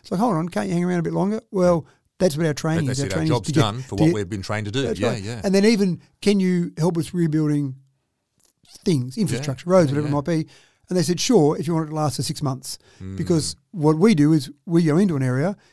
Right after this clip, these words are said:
Speaker 1: and we know how to build something that'll be quick,
Speaker 2: Yep.
Speaker 1: that'll be good for six months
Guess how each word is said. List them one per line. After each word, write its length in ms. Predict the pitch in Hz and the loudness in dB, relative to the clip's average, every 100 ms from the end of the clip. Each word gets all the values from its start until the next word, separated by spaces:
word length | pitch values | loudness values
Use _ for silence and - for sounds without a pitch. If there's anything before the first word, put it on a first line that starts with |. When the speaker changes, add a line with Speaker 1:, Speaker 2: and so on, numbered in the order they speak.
| _ | _
Speaker 1:
and 200 | 190 160 | -2 0
we 140 | 165 185 | 2 2
know 140 | 165 | 0
how 140 | 143 143 | -2 -4
to 60 | |
build 280 | 127 151 151 | 0 0 2
something 340 | 139 131 131 - _ _ _ - | -2 -2 -4 -8 _ _ _ -4
that'll 160 | 147 | -2
be 120 | 131 127 | 0 0
quick, 360 | 220 269 - _ - | 4 2 0 _ -12
Speaker 2:
Yep. 160 | 95 _ _ | -12 _ _
Speaker 1:
that'll 260 | 151 147 143 | -2 0 2
be 320 | 139 147 151 | 2 2 0
good 260 | 156 190 185 | 0 0 0
for 80 | 180 | 0
six 200 | 170 170 | -2 0
months 280 | 170 165 | 0 0